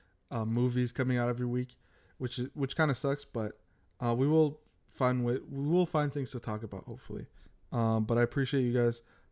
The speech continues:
listening to this, and, uh, again, thank you, The Exotic Owl, for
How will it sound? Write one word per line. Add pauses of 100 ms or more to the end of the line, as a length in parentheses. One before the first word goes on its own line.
listening
to
this, (100)
and,
uh,
again,
thank
you, (320)
The
Exotic
Owl,
for